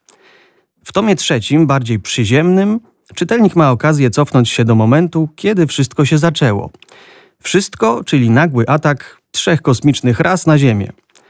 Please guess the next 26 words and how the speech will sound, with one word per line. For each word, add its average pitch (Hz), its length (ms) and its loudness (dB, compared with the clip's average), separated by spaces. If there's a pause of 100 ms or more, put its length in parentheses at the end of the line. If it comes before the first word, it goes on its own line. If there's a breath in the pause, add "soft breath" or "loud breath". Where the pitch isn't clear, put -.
(460 soft breath)
Na 131 120 0
chwilę 143 300 0
przed 113 300 -2
pierwszym 135 500 0
uderzeniem 120 500 2
złowrogich 117 600 -2
sił, 202 380 -2 (720 soft breath)
Hugh 196 280 -2
Houston 185 460 2
siedział 170 480 0
sobie 131 260 0
na 120 120 2
werandzie 123 420 2
wraz 110 280 0
z 98 100 -4
ojcem, 185 440 -2
synem 147 340 0
i 185 80 2
żoną. 117 400 -2 (500)
Chwilę 123 280 0
później 165 420 2
świat 127 300 -2
wyglądał 117 480 2
już 110 400 -4
nieco 107 320 0
inaczej, 143 520 0